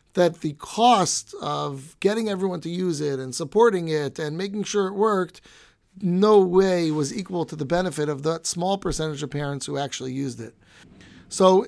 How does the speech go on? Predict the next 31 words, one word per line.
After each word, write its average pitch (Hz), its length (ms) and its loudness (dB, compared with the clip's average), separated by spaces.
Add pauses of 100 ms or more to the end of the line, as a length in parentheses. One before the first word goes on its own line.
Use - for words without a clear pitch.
(140)
that 233 420 0
just - 300 -4
brings 214 260 -2
me 180 160 -2
to 175 100 -8
the 165 100 -6
general 175 320 -4
caution 165 440 2
about 139 240 -2
technology. 143 760 -4 (480)
As 170 180 2
consumers, 165 720 2
both 170 280 2
for - 360 -10
school 185 280 0
leadership 175 560 -2
and 143 140 -4
for 151 100 -6
parents, 165 540 -2 (420)
don't 226 320 2 (260)
quickly 202 520 2
fall 185 440 4
for 156 520 0
all 175 480 4
the 156 100 0
bells 165 300 2
and 156 120 -2
whistles 156 400 -2
that 143 140 -6
technology 147 520 -4
promises. 131 680 -6